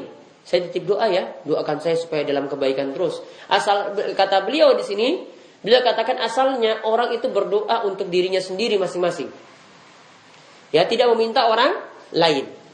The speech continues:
Namun seperti itu sebenarnya boleh karena menimbang hadis-hadis yang lainnya. Namun asalnya orang itu kalau mau berdoa, dia berdoa adalah untuk dirinya sendiri dan ini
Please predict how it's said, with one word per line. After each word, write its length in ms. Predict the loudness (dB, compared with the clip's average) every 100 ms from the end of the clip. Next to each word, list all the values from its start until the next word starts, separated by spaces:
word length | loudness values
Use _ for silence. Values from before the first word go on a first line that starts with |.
| -20 -20 -20 -20 -10 4
Namun 160 | 6
seperti 320 | 6 2 0 -2
itu 160 | 0
sebenarnya 300 | 0 2 2
boleh 260 | 4 4 2
karena 240 | 0 -2
menimbang 320 | -2 2 2
hadis-hadis 400 | 2 2 0 0
yang 160 | 0 2
lainnya. 480 | 2 2 2 0 -2 -10 -14 2
Namun 320 | 4 4 0
asalnya 640 | -2 0 2 2 0 0 0
orang 320 | 0 0 0
itu 160 | -2
kalau 240 | 2 2 2
mau 140 | 0
berdoa, 840 | -2 -2 -2 2 4 4 0 -12 -18 -20 -10
dia 320 | -4 4 4
berdoa 800 | 4 0 2 4 4 2 -4 -4
adalah 480 | 0 2 4 2 0
untuk 320 | -4 -6 -6
dirinya 320 | -4 0 0
sendiri 480 | 0 -2 -4 -2 0
dan 240 | 0 0
ini 400 | 0 0 0 -2